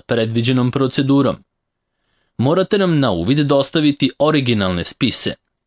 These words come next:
ili makar njihove fotokopije, koje ste pre toga overili u za to nadležnoj službi. Materijale koje želite da prevedemo i overimo možete lično da donesete u neko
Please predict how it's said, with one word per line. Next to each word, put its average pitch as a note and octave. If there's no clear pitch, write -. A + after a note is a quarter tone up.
ili E3+
makar C#3+
njihove B2
fotokopije, A2+
koje C#3
ste G#2+
pre D#3+
toga B2
overili C3
u C3
za G2+
to E3+
nadležnoj A2
službi. A2+
Materijale C#3+
koje D#3
želite C#3+
da A#2+
prevedemo A#2
i A#2+
overimo A2
možete D#3+
lično D#3
da C3
donesete A#2+
u D3
neko G2+